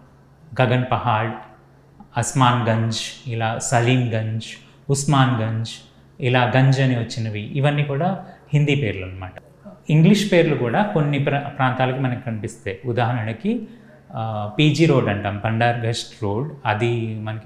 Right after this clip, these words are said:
పండార్గస్ట్ రోడ్ వచ్చేసి సికింద్రాబాద్లో ఉంది. అలాగే, ఆ, పాటర్స్ మార్కెట్ అని ఒకటి కనిపిస్తుంది మనకి. So కొన్ని ప్రాంతాల పేర్లు మనకి ఇంగ్లీష్లో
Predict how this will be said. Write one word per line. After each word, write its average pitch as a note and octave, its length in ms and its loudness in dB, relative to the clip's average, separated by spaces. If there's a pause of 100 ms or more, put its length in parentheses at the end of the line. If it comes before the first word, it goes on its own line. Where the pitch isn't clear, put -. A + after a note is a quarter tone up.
పండార్గస్ట్ A#2+ 600 -2
రోడ్ A#2+ 240 -4
వచ్చేసి A#2 500 -8 (300)
సికింద్రాబాద్లో A#2 680 0
ఉంది. G2+ 340 -8 (680)
అలాగే, A#2+ 840 0
ఆ, G#2+ 260 -4 (140)
పాటర్స్ C3 460 4
మార్కెట్ A2 420 0
అని G#2 260 -6
ఒకటి G#2 340 -6
కనిపిస్తుంది G#2+ 540 -4
మనకి. G#2+ 400 -6 (340)
So D3 80 -2
కొన్ని D#3 280 4
ప్రాంతాల D3 400 2
పేర్లు D#3 260 0
మనకి C#3 280 -2
ఇంగ్లీష్లో C3 400 -2